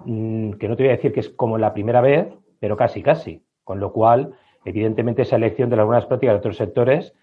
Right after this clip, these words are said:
las tienes que elegir muy bien para que prácticamente desde el minuto cero, cuando estás con el cliente,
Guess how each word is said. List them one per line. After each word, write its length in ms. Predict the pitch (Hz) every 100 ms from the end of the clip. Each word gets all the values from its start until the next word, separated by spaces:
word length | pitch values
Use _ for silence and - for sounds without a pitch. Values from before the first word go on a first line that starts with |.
| _ _ _
las 160 | 104 -
tienes 220 | 117 110
que 60 | 113
elegir 260 | 110 120
muy 120 | 113
bien 380 | 110 123 170 - _
para 240 | 110 107 -
que 120 | 104
prácticamente 600 | 110 101 117 113 117 127
desde 220 | 113 104
el 80 | 104
minuto 380 | 107 107 107 107
cero, 360 | 123 127 147 -
cuando 220 | 101 98
estás 200 | 92 101
con 140 | - 107
el 100 | 104
cliente, 600 | 110 120 117 139 160